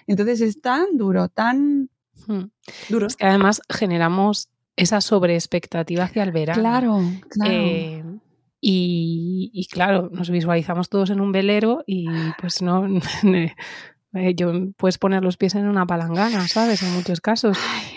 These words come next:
Speaker 2: Eh, por eso ahí creo que, que cuando nos hacemos conscientes de esa realidad,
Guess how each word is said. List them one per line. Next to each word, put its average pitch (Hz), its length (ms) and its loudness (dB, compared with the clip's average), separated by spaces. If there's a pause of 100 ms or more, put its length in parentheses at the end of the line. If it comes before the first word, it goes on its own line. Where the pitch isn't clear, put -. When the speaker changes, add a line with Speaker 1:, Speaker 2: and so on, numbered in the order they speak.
(120)
Speaker 2:
Eh, 170 720 0 (560)
por 196 160 4
eso 196 140 4
ahí 226 180 2
creo 233 280 2
que, 208 360 0 (180)
que 180 380 -2
cuando 175 280 2
nos 175 120 0
hacemos 185 280 -2
conscientes 233 460 0
de 233 80 0
esa 214 140 -2
realidad, 226 500 0